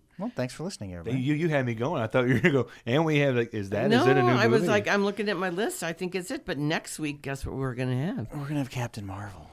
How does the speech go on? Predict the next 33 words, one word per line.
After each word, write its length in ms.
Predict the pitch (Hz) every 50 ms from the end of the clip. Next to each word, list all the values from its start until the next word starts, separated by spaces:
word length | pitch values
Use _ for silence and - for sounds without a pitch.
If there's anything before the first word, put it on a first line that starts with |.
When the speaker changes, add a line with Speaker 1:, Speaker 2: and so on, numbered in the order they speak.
| - 143
Speaker 3:
Yes. 840 | 127 120 120 120 117 120 131 147 151 135 117 120 120 117 - - - -
Speaker 2:
Captain 480 | 90 92 104 110 - - 82 80 82
Marvel. 460 | 80 80 85 95 104 113 107 95 82 139
Speaker 3:
Yeah, 280 | 135 127 139 151 143 135
Speaker 2:
Yeah. 60 | -
Speaker 3:
March. 140 | - 139 156
Speaker 2:
Can 120 | 175 202
we, 60 | 214
can 100 | - 151 139
believe 300 | 127 127 131 143 156 143
we're 140 | 131 113 104
here? 480 | 85 120 117 123 127 135 143 147 139 - - - - - _ _ - 131
'Cause 140 | 117 107
then 160 | 117 127 143 151
we 80 | 143
got 240 | 135 135 131 127 107
that, 320 | 117 123 127 135 143 143 - -
and 120 | 107 101
then 140 | 107 107 110
before 380 | 110 101 - - 113 113 104 98
two 200 | - - - 147
mon-, 260 | 139 135 135 139 117
a 100 | 113 104
month 280 | 101 104 117 131 131 147
and 80 | 139
a 60 | 131
half, 380 | 120 143 165 143 117 98 - -
and 80 | 95 95
it's 160 | 92 - -
gonna 180 | - 101 95
be 140 | 90 90 87
time 420 | - - 107 98 101 104 107 110 113
for 300 | 110 101 90 85 80